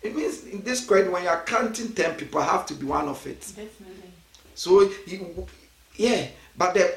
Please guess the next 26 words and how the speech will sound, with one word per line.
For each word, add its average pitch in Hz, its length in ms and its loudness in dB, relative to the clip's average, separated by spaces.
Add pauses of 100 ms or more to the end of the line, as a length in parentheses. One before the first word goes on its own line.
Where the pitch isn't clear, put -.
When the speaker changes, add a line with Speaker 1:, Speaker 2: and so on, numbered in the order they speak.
Speaker 1:
point 285 240 -2
is 180 120 -6
clearly - 440 4
God - 500 2
told 226 300 6
him, 165 240 -6
"I'm 180 220 2
going 294 240 -2
to 185 80 -2
bless 165 460 2
you, 147 80 -6
not 220 160 2
because 160 300 -2 (180)
you 190 200 -2
love 160 380 4
me 160 60 -8
or 147 120 6
you 135 80 0
serve 160 300 0
me, 131 160 -4 (280)
but - 180 -8
because 214 400 -6
of - 160 -12
your 123 100 -6
father 139 300 -4
Abraham." 120 420 -2